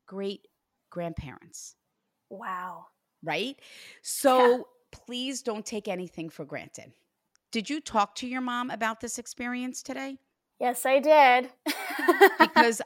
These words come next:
Speaker 1: I felt like one of the brother figures was
Speaker 2: Mm-hmm.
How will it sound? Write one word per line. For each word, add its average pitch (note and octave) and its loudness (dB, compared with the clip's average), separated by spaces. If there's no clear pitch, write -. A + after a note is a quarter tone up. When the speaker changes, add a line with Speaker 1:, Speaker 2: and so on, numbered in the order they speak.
Speaker 1:
I A3+ 6
felt C4+ 2
like A3 -2
one G#3 -2
of G#3+ -8
the G#3+ -4
brother F#3 -4
figures C#4 -8
was G#3 -4
Speaker 2:
Mm-hmm. A#3+ -6